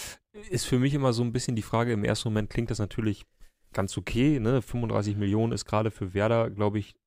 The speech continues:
ein ganzer Batzen Geld. Äh, immer so ein bisschen die Frage, es ist ja so, so eine, so eine Wette von zwei Seiten. Also zum einen dieser, dieses regionale Bündnis,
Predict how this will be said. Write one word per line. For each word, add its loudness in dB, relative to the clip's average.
ein -18
ganzer -2
Batzen -2
Geld. 0
Äh, 4
immer 2
so 2
ein 0
bisschen -2
die -4
Frage, 2
es 2
ist 0
ja 0
so, 0
so -2
eine, 2
so -4
eine 2
Wette 2
von -2
zwei 2
Seiten. 2
Also -2
zum -4
einen 2
dieser, 4
dieses -4
regionale 4
Bündnis, 0